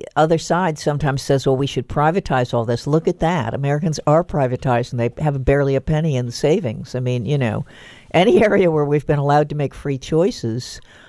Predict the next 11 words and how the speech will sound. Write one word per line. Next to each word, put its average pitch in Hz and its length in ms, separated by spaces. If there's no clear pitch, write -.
uh, 123 400
masses 151 560
of 156 100
people 156 300
make 156 260
bad - 280
choices, - 520
as 113 160
it 127 120
turns 135 300
out. - 320